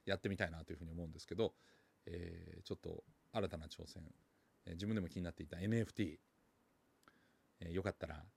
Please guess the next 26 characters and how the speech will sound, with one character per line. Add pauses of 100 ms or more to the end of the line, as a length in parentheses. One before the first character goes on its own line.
チ
ェ
ッ
ク
し
て
い
た
だ
き
た
い
と
思
い
ま
す。
と
い
う
こ
と
で、 (360)
今
日
は